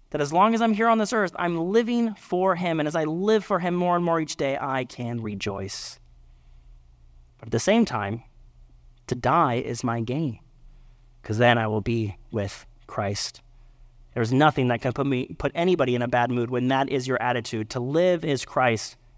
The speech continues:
and to die is gain. So Paul calls us to rejoice always and at all times.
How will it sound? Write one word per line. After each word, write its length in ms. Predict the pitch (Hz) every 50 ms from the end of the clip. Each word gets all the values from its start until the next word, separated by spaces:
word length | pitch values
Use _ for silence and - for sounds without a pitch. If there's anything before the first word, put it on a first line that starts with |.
| -
and 140 | - 127 117
to 60 | 123
die 460 | 110 - 117 107 110 110 107 107 117 -
is 200 | 120 110 107 110 110
gain. 400 | 113 110 107 107 110 104 104 101
So 160 | - 113 101
Paul 320 | - - 127 123 117 113
calls 280 | - - 123 120 113 117
us 140 | 110 - -
to 120 | - 120
rejoice 720 | 110 107 104 104 104 117 120 120 113 104 - - - - - _ - - - - - - _ _ -
always 720 | - 120 113 107 101 90 90 92 107 - - - - - - -
and 100 | - 107
at 80 | 104
all 140 | 104 104 107
times. 580 | 98 - - 101 - - 98 104 - - -